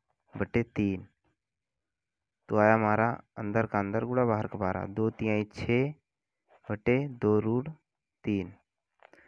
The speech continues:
दो एकम दो, दो तियाई छः। उसके बाद हमारा आया दोस्तों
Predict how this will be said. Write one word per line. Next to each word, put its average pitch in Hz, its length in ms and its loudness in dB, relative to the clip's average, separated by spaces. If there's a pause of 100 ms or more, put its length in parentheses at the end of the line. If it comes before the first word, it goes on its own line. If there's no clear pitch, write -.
(220)
दो 110 100 0
एकम 107 320 2
दो, 123 140 4 (140)
दो 110 220 -2
तियाई 104 300 -2 (140)
छः। 95 300 -8 (1900)
उसके 123 260 -12
बाद 113 220 6
हमारा 107 460 2
आया 107 160 4
दोस्तों 104 320 -4